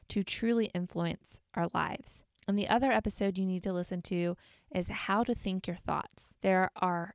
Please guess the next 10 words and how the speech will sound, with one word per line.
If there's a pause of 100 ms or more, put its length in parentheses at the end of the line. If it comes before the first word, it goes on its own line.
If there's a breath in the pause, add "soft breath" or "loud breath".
huge
takeaways
in
these
two
episode, (180)
in
these
two
episodes